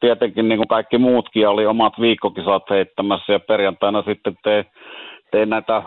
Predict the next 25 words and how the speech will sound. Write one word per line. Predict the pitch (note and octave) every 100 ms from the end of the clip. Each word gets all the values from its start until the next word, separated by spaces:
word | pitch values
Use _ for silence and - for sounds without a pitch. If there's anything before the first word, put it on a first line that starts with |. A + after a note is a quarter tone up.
| -
omia | C3+ A#2+ A#2 G2+
hommia, | G#2 G#2 G#2 G2+
niin, | G#2 G2+ G#2+
elikkä | G#2+ G2+ - A2 G2 -
liito-, | A2 G#2+ G#2+ G#2+
liiton | A#2+ B2 A#2+ B2 G#2+
hommia | A2 G#2+ G#2 G2+
tuossa | F#2+ A2 - G#2
tein | A2 G#2+ G2
koneella | A2+ A2 G#2 G2
ja | G2+ G2+ -
sitten | A2+ - G#2
otin | G#2 A2 G#2 -
ihan | A#2+ B2 B2+ G#2
täysin | G#2 G#2 G#2+ G2
vapaan | G#2+ - G2+ F#2+
viikonlopun | A2+ G2+ F#2+ F2+ F2 F#2 F2+
niin | F2
kuin | F#2
dartsista | G2 F#2 - F2 - F2+
ja | F2+
lähdin | F#2+ F2+
Kuopioon | G#2 G#2 F2+ - F#2 F2+
ja | F2
olin | F2+ F#2 E2